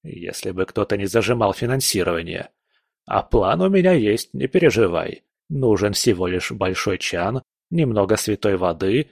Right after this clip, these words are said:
пара цыплят, куриная лапка и... моя коллекция винтажных журналов «Крокодил»,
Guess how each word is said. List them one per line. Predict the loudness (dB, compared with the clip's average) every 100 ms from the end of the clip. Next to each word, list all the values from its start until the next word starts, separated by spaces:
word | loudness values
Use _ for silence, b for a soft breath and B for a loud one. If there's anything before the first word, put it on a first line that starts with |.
| _
пара | 0 2 2
цыплят, | 0 -4 -2 0 0 -2 _ -2
куриная | 2 2 2 -2 -2
лапка | 0 0 0 -2 0 0 0
и... | -6 -6 -2 0 0 -2 _ -8
моя | -4 0 2 4 2
коллекция | 2 2 2 -2 -4 -2 2
винтажных | 2 4 4 4 0 -2
журналов | -2 -2 0 2 2 2
«Крокодил», | 2 4 4 4 0 -6 -12